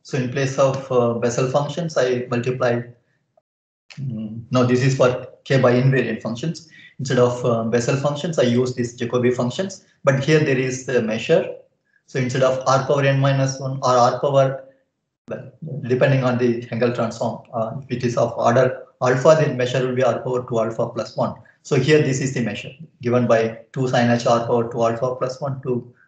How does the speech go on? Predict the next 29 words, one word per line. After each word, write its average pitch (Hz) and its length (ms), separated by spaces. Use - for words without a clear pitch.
cos 120 240
h 117 180
R 117 280
power - 300
two 123 120
beta - 500
plus - 280
one. - 180
So - 160
this 117 200
is 117 160
the 120 180
Jacobi 147 420
transform, 156 560
and 139 140
the 135 80
Jacobi 156 380
transform - 400
has 131 200
an 123 120
inversion 127 500
formula, 147 480
and 123 120
that 131 160
is 131 120
given 127 540
by 123 200
integrating 123 920
the 110 240